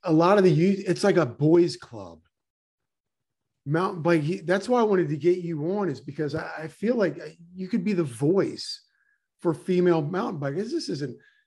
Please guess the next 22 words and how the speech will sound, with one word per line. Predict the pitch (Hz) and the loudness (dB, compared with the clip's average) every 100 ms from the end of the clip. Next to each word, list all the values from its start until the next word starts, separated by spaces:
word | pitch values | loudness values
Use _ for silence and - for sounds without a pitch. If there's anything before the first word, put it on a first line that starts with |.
| _ _ _ _ _ _ _ _ _ _ - | _ _ _ _ _ _ _ _ _ _ -16
it's | 196 | -2
all | 247 247 220 | 2 2 2
dudes. | 208 294 262 160 - - - _ _ _ _ _ _ _ - | 6 6 4 -2 -6 -18 -20 _ _ _ _ _ _ _ -4
And | 180 | -2
you | 233 | 0
guys | 269 269 254 - - 170 - | 2 4 2 -4 -18 -14 -6
are | 196 | -4
sending | - 247 285 220 | 0 2 4 2
it. | 127 87 _ _ _ | 0 -6 _ _ _
I | 180 | -4
just, | 185 214 233 | -2 -2 0
I | 202 | -2
was | 220 | 0
watching | 190 214 220 220 | 0 0 0 -4
just | 196 196 | -6 -4
some | 233 220 | -4 -4
of | |
your | 208 190 | -4 -2
videos | 208 214 220 208 180 | -2 0 -2 -2 -4
just | 208 - | -10 -4
earlier | 185 269 208 139 | -2 -2 -2 -2
today. | 113 101 85 | -4 -8 -12